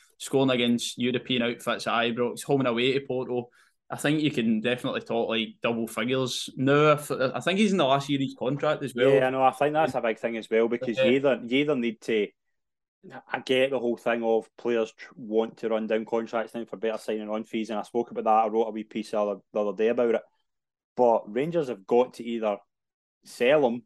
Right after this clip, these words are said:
Speaker 2: if they feel that you're not gonna get the value you originally thought, or you
Speaker 1: Yeah.
Speaker 2: get him in, you get him playing, he's happy. I think he's happy.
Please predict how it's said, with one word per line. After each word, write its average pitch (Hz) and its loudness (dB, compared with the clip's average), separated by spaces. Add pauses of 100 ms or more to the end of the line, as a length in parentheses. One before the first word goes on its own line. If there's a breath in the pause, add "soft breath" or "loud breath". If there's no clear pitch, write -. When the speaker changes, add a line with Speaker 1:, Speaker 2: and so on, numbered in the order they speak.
(160)
Speaker 2:
if - -4
they 104 -6
feel 113 -2 (760)
that 107 -6 (600)
you're 113 -4
not 131 -4
gonna 123 -6
get 110 0
the 107 -8
value 107 -2
you 101 -8
originally 98 -6
thought, 117 -2 (540)
or 110 0
you 101 -6
Speaker 1:
Yeah. 95 -8
Speaker 2:
get 143 4
him 123 -2
in, 113 -2
you 101 -14
get 120 0
him 110 -8 (200)
playing, 104 -2 (1200)
he's 104 -10 (180)
happy. - -6
I - -20
think 135 -4
he's - -18
happy. 147 -2